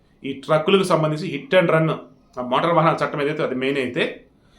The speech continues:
ఈ పెట్రోల్ బంకులలో అందులో భాగంగా ఉండి కొంతమంది ఆపారు, మరి కొంతమంది ఏమో యజమాని, డీలర్లు,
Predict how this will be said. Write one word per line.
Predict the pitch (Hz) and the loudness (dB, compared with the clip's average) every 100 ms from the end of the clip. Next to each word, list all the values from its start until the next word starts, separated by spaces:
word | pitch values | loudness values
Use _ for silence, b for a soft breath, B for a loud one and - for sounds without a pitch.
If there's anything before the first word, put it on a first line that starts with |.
| b | b
ఈ | 175 | -4
పెట్రోల్ | 175 185 196 196 | 0 2 4 4
బంకులలో | 185 175 170 | 4 4 4
అందులో | 165 170 | 4 4
భాగంగా | 156 151 156 | 4 4 4
ఉండి | 165 170 | 2 2
కొంతమంది | 170 139 165 151 143 | 0 -4 0 0 0
ఆపారు, | 127 127 120 | -2 -4 -6
మరి | - 170 185 | 0 2 4
కొంతమంది | 180 170 156 143 | 2 2 0 0
ఏమో | 147 277 294 | -2 -4 -4
యజమాని, | 156 160 165 160 | -2 0 2 2
డీలర్లు, | 165 165 165 151 151 151 | 4 4 4 2 -2 -4